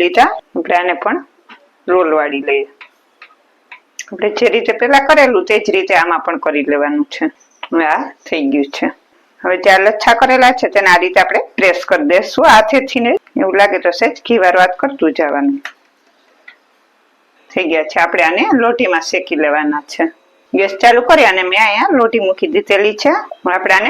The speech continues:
મીડિયમ તાપે સરસ ક્રિસ્પી થાય ત્યાં સુધી શેકી લેશું. આપણે ઘી નાખી અને એને સરસ ક્રિસ્પી થાય ત્યાં સુધી શેકી લેશું. હવે આ લચ્છા પરાઠા સરસ ક્રિસ્પી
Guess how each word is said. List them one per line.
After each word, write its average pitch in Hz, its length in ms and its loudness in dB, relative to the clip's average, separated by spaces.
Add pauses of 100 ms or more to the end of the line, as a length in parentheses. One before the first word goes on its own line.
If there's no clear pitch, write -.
(120)
મીડિયમ 233 340 4 (100)
તાપે 220 200 2 (140)
સરસ 208 320 -2
ક્રિસ્પી 262 420 -2
થાય 233 200 2
ત્યાં 180 220 0
સુધી 196 300 -2
શેકી 175 360 -4
લેશું. 151 320 -2 (640)
આપણે 175 240 -4
ઘી 220 200 2
નાખી 311 320 -2
અને 180 180 0
એને 214 120 0 (140)
સરસ 202 240 0 (140)
ક્રિસ્પી 262 440 -2
થાય 208 200 -2
ત્યાં 196 220 -2
સુધી 180 300 -2
શેકી 175 340 -4
લેશું. - 320 -4 (300)
હવે 190 100 -2 (120)
આ 180 120 4 (220)
લચ્છા 208 400 0
પરાઠા 180 420 2
સરસ 202 260 -2 (160)
ક્રિસ્પી 180 440 -4